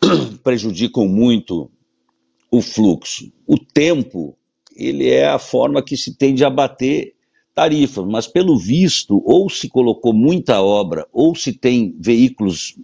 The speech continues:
de menos circulando diariamente, pra justificar uma tarifa tão alta. E, e quero alertar a Serra: essa tarifa,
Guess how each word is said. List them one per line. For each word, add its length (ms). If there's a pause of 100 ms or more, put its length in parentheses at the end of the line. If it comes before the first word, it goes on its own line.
(200)
de 160
menos 720
circulando 840
diariamente, 840 (500)
pra 160
justificar 580
uma 160
tarifa 420
tão 300
alta. 400
E, 280
e 100
quero 280
alertar 540
a 80
Serra: 480
essa 220
tarifa, 640